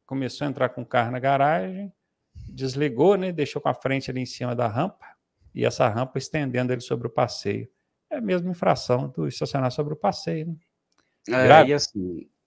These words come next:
Speaker 2: é, e o pessoal faz muito isso, né, Ronaldo? Não sei por aí, na, em Manhuaçu,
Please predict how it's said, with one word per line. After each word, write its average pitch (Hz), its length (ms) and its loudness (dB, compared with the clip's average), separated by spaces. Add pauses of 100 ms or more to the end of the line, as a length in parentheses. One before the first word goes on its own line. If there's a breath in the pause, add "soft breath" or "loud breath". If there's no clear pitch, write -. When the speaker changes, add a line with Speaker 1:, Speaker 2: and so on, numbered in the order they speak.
Speaker 2:
é, 101 360 2
e 107 60 -2
o 120 60 -6
pessoal 151 360 -2
faz 165 220 0
muito 170 400 -2
isso, 107 420 -4
né, 95 280 -4
Ronaldo? 85 560 -8
Não 80 120 -12
sei 107 220 -4
por 123 220 -4
aí, 110 440 0
na, 87 380 -2 (100)
em 87 80 -12
Manhuaçu, 90 720 -2